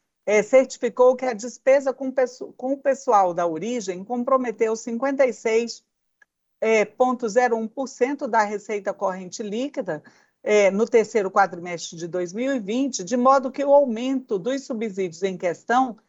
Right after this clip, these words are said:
descumpriu os artigos vinte e um, incisos um e dois, e vinte e dois, inciso um, da Lei Complementar cento e um de dois mil,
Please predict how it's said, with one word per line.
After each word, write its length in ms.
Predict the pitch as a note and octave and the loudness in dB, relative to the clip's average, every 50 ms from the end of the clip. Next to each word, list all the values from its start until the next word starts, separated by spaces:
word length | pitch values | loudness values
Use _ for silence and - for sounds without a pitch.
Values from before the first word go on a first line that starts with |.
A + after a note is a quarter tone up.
| _ _ _ _ _ | _ _ _ _ _
descumpriu 720 | - A#3 C#4 D4 C#4+ - D#4+ D#4+ D4+ A#3 B3 A#3 C4 C#4+ | 6 6 6 6 6 0 -2 -2 -2 -2 -2 -2 -2 -2
os 120 | C#4 B3 A3 | -2 0 2
artigos 580 | A#3+ A3+ G#3 - - - G3+ E3+ F#3 F3+ E3+ | 2 2 2 0 -10 -12 -8 -8 -8 -8 -8
vinte 300 | F#3+ B3 C4+ C#4 C4+ - | -6 -6 -6 -6 -6 -6
e 60 | B3+ A3 | -6 -4
um, 260 | G#3+ A#3+ C4 C#4 C#4+ | -4 -4 -4 -2 -2
incisos 580 | C4+ B3 A3 - - G#3 F#3+ E3+ F3 F3 D#3+ | -2 -4 -4 -4 -6 -6 -6 -6 -8 -12 -8
um 160 | E3+ F#3+ F#3+ G3 | -6 -6 -4 -4
e 80 | A#3 | -4
dois, 500 | A#3 G#3+ A#3 A#3 A#3+ B3+ C#4+ C4+ - - _ _ _ _ _ _ | 0 4 4 6 6 4 2 -2 -10 -16 _ _ _ _ _ _
e 100 | - C4+ | -2 -2
vinte 300 | B3+ A#3+ C#4+ D#4 D4+ - | 0 0 0 -2 -2 -2
e 60 | E4+ | -4
dois, 380 | C4 G#3 A3 A3 A3+ A#3+ A3 A3 | -2 0 2 4 4 2 2 -2
inciso 460 | B3 B3 A#3 - - D4 B3+ A#3 C4 | -4 -4 -4 -4 -6 -6 -2 -2 -2
um, 140 | A#3 G#3 G#3 | -2 -2 0
da 100 | G#3 A3 | 2 4
Lei 200 | G#3+ G#3 G#3 G#3 | 4 4 4 2
Complementar 600 | - A3 G#3 G#3+ G#3 G3+ G#3 G3+ F#3+ G3 F#3 F#3 | -2 -6 -4 -2 -2 -2 -2 -2 2 2 2 2
cento 280 | - - A3 G#3+ G#3 G#3+ | 0 -4 -4 -4 -2 -4
e 60 | G3 | -4
um 100 | F3 F3+ | -4 -4
de 100 | F3 G3+ | -6 -2
dois 300 | G3 G#3 B3 C4+ B3+ G#3 | 4 4 4 4 4 0
mil, 340 | G#3+ A#3 B3+ C4+ D4 D4 - | -2 -2 0 0 -2 -2 -8